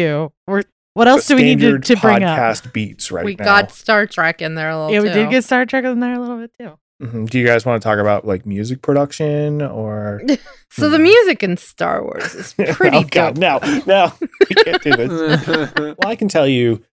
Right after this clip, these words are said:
Speaker 2: just like watching Our Flag Means Death and having given it a second chance, it definitely changed my opinion on it. It was a little bit different than a full second chance because I didn't watch it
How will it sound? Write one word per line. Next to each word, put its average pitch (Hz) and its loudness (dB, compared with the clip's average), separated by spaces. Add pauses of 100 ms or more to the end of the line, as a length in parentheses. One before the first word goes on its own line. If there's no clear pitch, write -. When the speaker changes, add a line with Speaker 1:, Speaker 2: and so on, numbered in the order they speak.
(100)
Speaker 2:
just 143 0
like 104 0 (160)
watching 104 -4
Our 113 -2
Flag 104 -2
Means 104 -10
Death 113 -6
and 113 -2
having 123 -2 (340)
given 131 2
it 127 -2
a 120 -2
second 117 -4
chance, - -6
it 123 -6
definitely 120 -2
changed 107 -8
my 104 -4 (100)
opinion 117 -6
on 156 0
it. 196 -4 (240)
It 170 0
was 170 4
a 190 2
little 294 0
bit - -2
different 143 0
than 123 0
a 110 0
full 120 0
second 139 -2
chance 127 -4
because 110 -4
I 107 -4
didn't 104 -2
watch 95 -4
it - -6